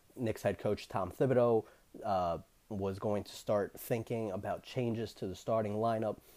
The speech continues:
Um, and we, leading up to the contest on Tuesday, <clears throat> and excuse me, I've come down with a little something over the last few days, so I apologize if I do sound sick, but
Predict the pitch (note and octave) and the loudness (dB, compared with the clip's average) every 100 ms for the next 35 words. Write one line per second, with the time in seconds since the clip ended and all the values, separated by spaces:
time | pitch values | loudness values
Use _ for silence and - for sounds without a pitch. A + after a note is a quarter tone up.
0 | - - F2+ F2 E2 D#2+ D#2 _ _ _ | -20 -10 -6 -6 -6 -10 -14 _ _ _
1 | _ _ _ _ _ _ _ _ - A2 | _ _ _ _ _ _ _ _ -2 0
2 | G#2+ G#2 F#2+ F2 A#2 A2+ B2+ B2+ B2 A#2+ | 0 -2 -4 -6 -2 4 4 4 4 2
3 | A2+ C3 D3 C#3+ C3 - A2+ - B2 C3 | 4 4 6 4 2 2 0 2 0 0
4 | A2 G#2 G2+ G2+ - D3 C3 G2 F2+ - | -2 -2 -2 -2 2 2 2 0 -2 -4
5 | - E2 - - - - - - G#2+ - | -2 -2 2 0 0 -8 -8 -2 -2 -2
6 | G2 - A2+ G2 F#2 F#2 - _ _ _ | -6 2 2 2 0 -4 -10 _ _ _
7 | _ - F#2+ G2 - G#2+ G2 G2+ F#2+ F#2 | _ -12 -4 -2 2 2 2 2 0 -2
8 | G2 G2+ G2 - G2 G2 F#2 F#2 F#2 F2+ | -4 -2 -2 -2 -4 -4 -4 -4 -4 -4
9 | F2+ F2+ - F#2+ F2 F#2 F2 - F2+ E2+ | -2 -4 -6 -6 -4 -4 -6 -6 -4 -4
10 | - F#2 F2+ F2 E2 F2+ F2+ E2+ F#2 F2+ | -4 -4 -4 -6 -8 -8 -8 -6 -6 -6
11 | F2+ E2 - F#2+ - F2 | -6 -6 -4 -4 -4 -8